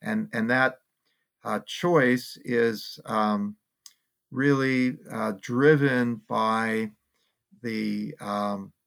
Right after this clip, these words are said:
desire of Pennsylvania to gain more, uh, opportunity for, uh, white settlement. And so out of that, um, pressure, um, those, uh, living in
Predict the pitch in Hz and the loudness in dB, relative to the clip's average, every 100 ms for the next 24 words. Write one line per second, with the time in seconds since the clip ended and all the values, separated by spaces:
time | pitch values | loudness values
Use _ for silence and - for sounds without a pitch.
0 | _ 123 104 127 127 127 123 123 123 - | _ -12 -2 2 6 6 6 6 2 -2
1 | - 104 123 110 113 110 120 120 117 113 | -16 -6 -2 -2 -4 -2 0 0 -2 -4
2 | 110 - - 117 113 113 110 110 117 120 | -6 -10 -6 -4 -2 0 -2 0 2 0
3 | 117 _ _ _ _ - 107 104 104 104 | -4 _ _ _ _ -8 -2 0 0 -2
4 | - 120 110 110 - 139 131 127 120 113 | -4 -2 -2 -4 -2 -2 0 0 0 -2
5 | 113 110 107 - _ _ _ _ 107 104 | -2 0 -2 -8 _ _ _ _ -6 -4
6 | 104 117 - - 113 101 92 - - _ | 2 2 2 -2 0 -2 -8 -14 -20 _
7 | _ _ _ _ - 107 104 127 117 - | _ _ _ _ -8 -4 -2 0 0 2
8 | 127 131 135 123 131 120 117 - - - | 2 4 2 0 2 2 2 -4 -20 -8
9 | - 107 107 104 - _ _ - - _ | 0 2 2 0 -6 _ _ -18 -18 _
10 | _ _ _ _ _ - 151 139 - 117 | _ _ _ _ _ 0 2 2 0 0
11 | 113 113 151 - 110 110 107 104 104 _ | 0 -2 -8 -6 -2 0 -2 -2 -8 _
12 | _ _ _ _ _ _ 123 117 113 113 | _ _ _ _ _ _ 0 2 2 0
13 | - - 120 113 113 110 113 127 127 120 | -10 -12 -8 -6 -4 -4 0 0 0 0
14 | 120 113 113 113 | 0 0 -4 -8